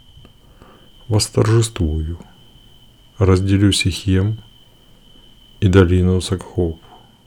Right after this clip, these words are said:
как отобранную землю размерю». Мой Галаад и Манасия, мой. Шлем на голове моей,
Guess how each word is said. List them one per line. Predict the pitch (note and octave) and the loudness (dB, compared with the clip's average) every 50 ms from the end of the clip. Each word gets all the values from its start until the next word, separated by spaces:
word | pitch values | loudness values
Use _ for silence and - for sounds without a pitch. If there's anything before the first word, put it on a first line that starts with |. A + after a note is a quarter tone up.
| _ _ _ _ - - _ _ _ _ _ _ _ _ _ _ _ _ _ _ _ _ _ - - _ _ - - | _ _ _ _ -20 -20 _ _ _ _ _ _ _ _ _ _ _ _ _ _ _ _ _ -20 -20 _ _ -20 -20
как | - F#2+ - G#2 | -16 -6 -4 -4
отобранную | F2 - - F#2+ F2+ E2+ F2 F2 F2 E2+ E2+ E2+ E2+ | -4 -2 0 0 0 0 0 0 0 0 0 0 -2
землю | D#2+ E2+ F2+ F2+ F2+ F#2 F#2 F2+ F#2+ F#2+ F#2+ - - _ _ _ _ - - - - - _ - - _ - - - - - - | -2 -2 -2 0 0 0 0 -2 -4 -8 -10 -12 -20 _ _ _ _ -20 -20 -20 -20 -20 _ -20 -20 _ -20 -20 -20 -20 -6 -2
размерю». | G#2+ F#2+ E2+ D#2+ E2 E2 D#2+ D2+ C#2+ D2 E2 E2 - - - - - - _ _ _ - - - _ _ _ _ _ _ - _ _ _ _ _ _ _ _ _ _ _ _ _ _ _ _ - - _ - - - - _ _ _ _ _ - - - - _ - - _ - - - | 0 0 0 0 0 0 0 -2 -4 -6 -10 -12 -16 -18 -20 -20 -20 -20 _ _ _ -20 -20 -20 _ _ _ _ _ _ -20 _ _ _ _ _ _ _ _ _ _ _ _ _ _ _ _ -20 -20 _ -20 -20 -20 -20 _ _ _ _ _ -20 -20 -20 -20 _ -20 -20 _ -20 -6 0
Мой | A2+ A2 A2+ G#2+ F#2 | 4 6 6 6 6
Галаад | F#2+ G#2 G#2 G#2 G#2 G2+ G2+ G2+ G2 - - | 4 2 2 2 2 2 2 0 0 0 0
и | F#2 | 2
Манасия, | F#2 F2+ F2+ E2+ - - - F#2+ F2 E2 D#2+ E2+ F2 F#2 - _ - - _ _ _ _ _ _ _ - _ _ _ _ _ _ - | 2 2 2 0 -2 -4 -6 -6 -6 -6 -6 -8 -10 -12 -16 _ -20 -20 _ _ _ _ _ _ _ -20 _ _ _ _ _ _ -8
мой. | F#2 F2 F2 F2 D#2+ D#2 - - - - - - _ _ - _ _ _ _ - - - - - - - - - - - - - - - - - _ _ - - - - - - - - | -6 -4 -4 -4 -6 -8 -12 -18 -20 -20 -20 -20 _ _ -20 _ _ _ _ -20 -20 -20 -20 -20 -20 -20 -20 -20 -20 -20 -20 -20 -20 -20 -20 -20 _ _ -20 -20 -20 -20 -20 -20 -20 -18
Шлем | - - - B2 A#2+ A#2+ A2+ G#2 | -16 -8 -4 2 4 4 6 6
на | G2+ F2+ | 4 4
голове | E2 F#2 F#2 F2+ F2+ F2+ F2+ F2 | 4 2 4 4 4 4 2 2
моей, | F2 F2 F2 E2+ E2+ E2+ E2+ E2 F2 F2+ | 2 0 0 0 0 -2 -2 -4 -6 -8